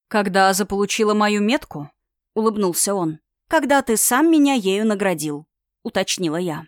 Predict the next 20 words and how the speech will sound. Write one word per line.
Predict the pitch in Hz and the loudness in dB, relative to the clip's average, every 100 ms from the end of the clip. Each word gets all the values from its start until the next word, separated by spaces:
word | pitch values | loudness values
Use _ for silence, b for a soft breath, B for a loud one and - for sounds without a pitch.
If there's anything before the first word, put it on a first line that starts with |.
| _ _ _ _ _ | _ _ _ _ _
"Будем | 202 247 311 285 | 0 0 2 2
считать, | - 202 - 233 311 - | 2 -2 2 0 0 -4
что | - 190 | -2 0
это | 175 165 | 0 -2
просто | 160 214 277 - 285 | -2 0 0 -2 -2
была | 220 151 | 0 0
судьба". | 156 170 - 117 135 - _ _ _ _ | -2 -6 -4 -6 -6 -16 _ _ _ _
Амир | 349 349 370 | 0 4 4
примирительно | 359 269 208 196 254 254 208 190 | 2 0 2 0 0 0 0 -2
свел | - 202 | 0 0
на | 196 175 | 0 0
нет | 185 294 - - | 0 -2 -6 -8
очередной | - 302 214 170 208 | -4 0 0 0 2
наклевывающийся | 269 202 - 165 196 185 190 - 185 185 | 2 2 0 -2 -2 -2 -4 -4 -6 -4
конфликт. | - 165 - - - - _ _ _ | -4 -4 -6 -14 -16 -20 _ _ _
Я | - 247 294 | -8 -2 0
и | 294 | 2
отвечать | 269 - 269 302 302 | 0 -2 -6 -6 -4
не | 170 | -6
стала. | - 156 156 151 | -6 -6 -8 -10